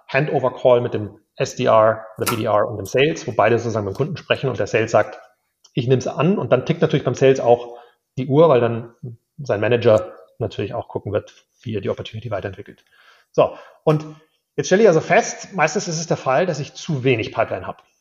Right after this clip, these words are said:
Also fürs Q vier oder, sagen wir mal, Q eins nächsten Jahres fehlt mir noch was. Da fehlt mir jetzt, sagen wir mal, eine halbe Million oder anderthalb Millionen, je nachdem, wenn ich auf vier x kommen möchte. Good News ist, ich kann noch was tun.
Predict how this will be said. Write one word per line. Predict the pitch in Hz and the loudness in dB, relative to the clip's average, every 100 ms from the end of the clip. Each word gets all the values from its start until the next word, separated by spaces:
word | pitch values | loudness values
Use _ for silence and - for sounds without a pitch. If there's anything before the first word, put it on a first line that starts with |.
| _ - | _ -6
Also | 127 113 | -4 -4
fürs | - 135 123 | -2 2 2
Q | - 135 | 0 -8
vier | - 156 170 175 151 | -2 2 6 8 8
oder, | 123 131 | 6 4
sagen | - | 0
wir | 123 123 | 0 0
mal, | 110 | -2
Q | - 143 | -6 0
eins | 123 151 151 | 2 2 0
nächsten | 139 135 123 | -2 -2 2
Jahres | 120 127 120 | 2 2 0
fehlt | - 131 131 | 2 2 2
mir | 104 | -2
noch | - | -2
was. | - - - - | -8 -16 -14 -6
Da | |
fehlt | 104 135 | 0 2
mir | 135 | 2
jetzt, | 123 | 2
sagen | 123 | 2
wir | 117 | 2
mal, | |
eine | 113 | 4
halbe | 104 104 | 4 2
Million | 101 104 110 104 | 0 0 2 2
oder | 104 | 2
anderthalb | 101 104 104 104 | 0 0 -2 -2
Millionen, | 95 92 95 | -6 -6 -6
je | 95 | -8
nachdem, | 95 104 | -6 -6
wenn | 101 | -6
ich | - | -6
auf | |
vier | - 113 | -4 -4
x | 113 | -6
kommen | - 98 | -10 -10
möchte. | 95 - - _ _ _ _ _ _ _ _ _ | -10 -18 -20 _ _ _ _ _ _ _ _ _
Good | 208 226 | 2 4
News | 139 123 - | 6 4 4
ist, | 123 - - - _ _ _ _ _ _ _ _ _ | 4 4 -2 -16 _ _ _ _ _ _ _ _ _
ich | - | -10
kann | - | -4
noch | 110 113 | -2 -2
was | 117 | -2
tun. | 247 147 | -2 -4